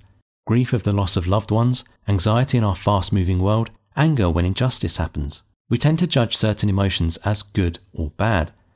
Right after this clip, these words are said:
and society as a whole has become afraid of strong, honest emotional expressions.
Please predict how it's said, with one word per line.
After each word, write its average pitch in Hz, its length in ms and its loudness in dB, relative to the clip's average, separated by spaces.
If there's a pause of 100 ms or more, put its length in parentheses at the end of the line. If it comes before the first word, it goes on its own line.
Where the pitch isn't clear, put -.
(220)
and 98 80 -6
society 131 580 0
as - 140 -2
a 85 60 0
whole 82 260 -2
has 101 120 -2
become 107 300 -2
afraid 107 320 0
of 87 120 -4
strong, 120 540 0
honest 85 440 0
emotional 82 480 -2
expressions. - 680 -2